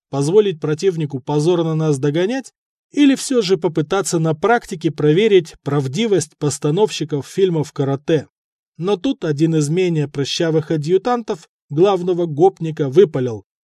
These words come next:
«Атас, пацаны, менты!» Где он высмотрел наряд, я не знаю. Но поклонники Макара Андреевича исчезли из виду быстро.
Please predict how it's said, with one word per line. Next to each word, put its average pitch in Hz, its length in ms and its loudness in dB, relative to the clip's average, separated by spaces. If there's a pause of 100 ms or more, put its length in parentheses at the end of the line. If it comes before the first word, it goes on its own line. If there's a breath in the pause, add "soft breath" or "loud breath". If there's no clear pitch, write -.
(100)
«Атас, 226 340 0
пацаны, 202 400 -4
менты!» 175 420 -4 (640)
Где 139 300 2
он 277 180 2
высмотрел 208 560 -2
наряд, 160 420 0
я 175 180 -2
не 156 120 0
знаю. 123 500 -4 (380)
Но 151 160 0
поклонники 240 640 -4
Макара 190 440 0
Андреевича 175 800 2
исчезли 196 600 -2
из 156 180 2
виду 156 300 2
быстро. 110 580 -2